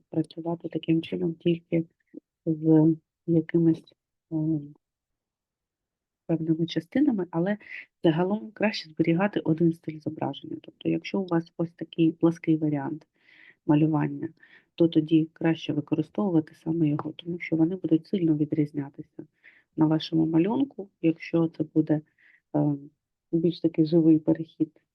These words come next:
у вигляді градієнтів, е, то тоді, е, вони, е, будуть, е, за стилем дуже сильно не схожими.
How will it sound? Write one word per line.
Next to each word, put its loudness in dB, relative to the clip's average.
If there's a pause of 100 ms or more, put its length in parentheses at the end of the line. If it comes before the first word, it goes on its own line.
у 2
вигляді 2
градієнтів, -2
е, -20 (1040)
то 4
тоді, 2 (100)
е, 0 (920)
вони, 4 (120)
е, 2 (1200)
будуть, 4 (200)
е, 6 (1200)
за 2
стилем 0 (680)
дуже 2
сильно 2
не -4
схожими. -12